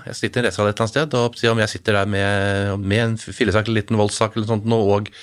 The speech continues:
noen kommer og skal spørre masse i en pågående drapssak samtidig, ja, så får det vente. <laughs> Det jeg kan gjøre, er å sende S M S-er og svare på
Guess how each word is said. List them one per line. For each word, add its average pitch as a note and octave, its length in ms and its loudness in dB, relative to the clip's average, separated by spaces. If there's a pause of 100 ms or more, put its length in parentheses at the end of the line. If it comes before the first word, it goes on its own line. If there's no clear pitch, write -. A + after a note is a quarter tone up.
(420)
noen G#2 200 4
kommer G#2+ 140 4
og - 40 -6
skal A2+ 120 -2
spørre A2 180 2
masse A2 160 -2
i G#2+ 80 4
en G#2+ 120 0
pågående G#2 300 2
drapssak G2 320 0
samtidig, A2 380 -2
ja, B2 80 -2
så C#3+ 120 -4
får A2+ 180 2
det - 40 -4
vente. F#2+ 240 -8 (280)
<laughs> - 260 -20
Det - 100 4
jeg - 80 0
kan A2+ 140 2
gjøre, A2+ 140 4
er G2 40 -2
å - 60 -8
sende F#2 200 0
S - 120 -10
M F2 80 -4
S-er F#2+ 160 -6
og - 80 -8
svare F2+ 240 0
på F#2+ 160 0